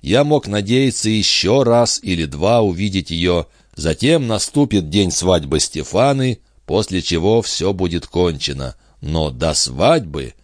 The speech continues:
оставалось целых девять дней, а в любви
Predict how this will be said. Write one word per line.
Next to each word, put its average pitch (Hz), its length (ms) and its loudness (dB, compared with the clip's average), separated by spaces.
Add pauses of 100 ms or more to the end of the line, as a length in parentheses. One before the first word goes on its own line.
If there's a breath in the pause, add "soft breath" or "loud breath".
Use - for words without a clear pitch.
(160)
оставалось 131 800 0
целых 139 460 0
девять 123 460 0
дней, 117 420 -2 (240)
а 73 180 -4
в 69 80 -8
любви 80 580 -2